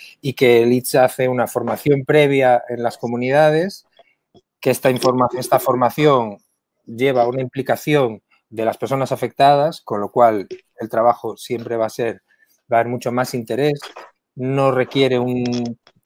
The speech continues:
una inversión económica, no requiere un tirar de la administración, que generalmente tiene unas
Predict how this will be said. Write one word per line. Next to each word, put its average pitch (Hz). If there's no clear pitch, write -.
una 131
inversión 127
económica, 151
no 123
requiere 127
un 127
tirar 131
de 135
la 131
administración, 127
que -
generalmente 120
tiene 123
unas 120